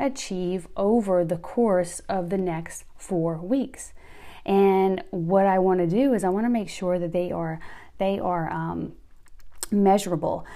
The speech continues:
So I want to make, I want to make sure that they're timeable. So I'll usually put in, "By such and such a date, I am going to," or, "I will do this." <laughs> And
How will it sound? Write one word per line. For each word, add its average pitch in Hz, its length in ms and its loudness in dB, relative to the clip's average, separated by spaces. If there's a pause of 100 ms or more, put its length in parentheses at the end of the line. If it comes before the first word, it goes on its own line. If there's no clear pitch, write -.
(160)
So 185 480 6
I 180 160 0
want 190 380 2 (120)
to 170 500 2 (280)
make, 190 280 0
I 190 80 4
want 185 220 4
to 175 60 0
make 180 200 -2
sure 190 200 -2
that 180 180 -2
they're 175 140 -2
timeable. 180 720 -2
So 175 460 0 (300)
I'll 185 380 4
usually 196 420 0
put 185 280 0
in, 175 360 2
"By 170 640 4
such 185 260 -2
and 196 100 -6
such - 240 2
a 320 60 4
date, 180 420 4
I 185 360 0
am 180 380 0
going 185 440 4
to," 196 540 2 (480)
or, 175 260 4
"I 180 520 0
will 185 840 4 (140)
do 180 220 2
this." 165 540 2
<laughs> - 40 6 (640)
And 208 480 10